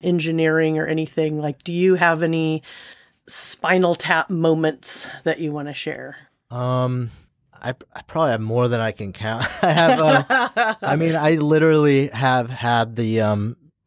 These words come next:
Speaker 2: the not finding the stage thing, y-, you know,
Speaker 1: Oh, yeah.
Speaker 2: being backstage with a band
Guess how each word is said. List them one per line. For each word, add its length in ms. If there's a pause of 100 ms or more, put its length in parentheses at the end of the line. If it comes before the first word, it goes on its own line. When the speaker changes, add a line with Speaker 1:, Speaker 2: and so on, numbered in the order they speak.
(100)
Speaker 2:
the 380
not 360
finding 440
the 100
stage 600
thing, 480
y-, 80
you 160
know, 80
Speaker 1:
Oh, 40
yeah. 280 (100)
Speaker 2:
being 240
backstage 580
with 160
a 60
band 560